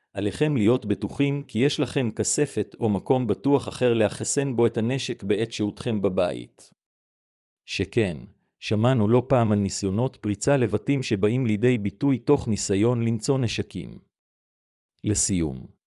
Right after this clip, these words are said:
עד כאן המדריך שאפשר לכם לדעת את כל הפרטים החשובים אודות רישיון נשק.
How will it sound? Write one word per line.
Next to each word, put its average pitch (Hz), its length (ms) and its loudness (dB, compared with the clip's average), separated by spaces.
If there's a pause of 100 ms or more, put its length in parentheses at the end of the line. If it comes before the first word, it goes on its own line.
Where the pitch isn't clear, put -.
(800)
עד 110 180 0
כאן 117 280 2
המדריך 98 560 0
שאפשר 123 460 2
לכם 113 320 2
לדעת 110 400 2
את - 120 -4
כל 160 260 4
הפרטים 127 460 2
החשובים 123 600 -2
אודות 123 320 0
רישיון 104 500 0
נשק. - 460 -8